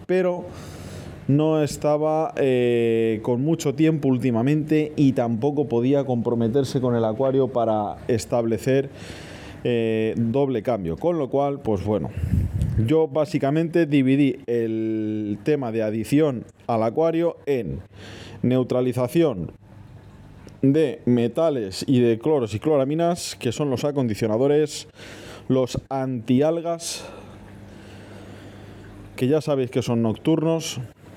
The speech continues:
la nutrición, que es diurna y cuando las plantas lo absorben por el día, mientras está la luz encendida, y después el tema del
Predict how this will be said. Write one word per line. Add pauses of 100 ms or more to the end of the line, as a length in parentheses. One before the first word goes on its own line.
(340)
la
nutrición,
que
es
diurna
y
cuando
las
plantas
lo
absorben
por
el
día, (240)
mientras
está
la
luz
encendida, (420)
y
después
el
tema
del